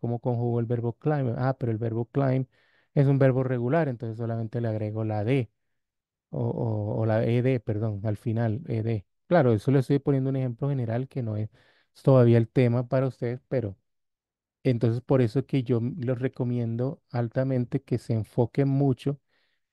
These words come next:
en el verbo, que el verbo realmente es lo que ayuda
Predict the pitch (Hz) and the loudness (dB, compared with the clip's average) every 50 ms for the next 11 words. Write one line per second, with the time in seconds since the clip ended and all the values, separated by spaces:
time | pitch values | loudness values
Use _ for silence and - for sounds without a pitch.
0 | _ _ _ _ - 151 147 143 143 135 120 110 104 101 120 139 139 127 113 95 | _ _ _ _ 2 4 6 6 6 4 4 4 2 4 4 6 6 6 4 0
1 | 98 95 - _ _ _ _ _ _ - 123 110 104 107 113 110 110 107 120 117 | -4 -8 -12 _ _ _ _ _ _ -6 -4 -4 -2 0 -2 -2 0 -2 -2 -2
2 | 120 117 113 110 113 113 110 - - 123 123 120 113 - - 120 107 104 98 107 | 0 0 0 0 -2 -4 -4 -4 -4 -2 -2 -2 -2 -2 -2 -2 0 0 0 0
3 | 113 110 110 110 117 117 117 | 0 0 2 0 0 -2 -4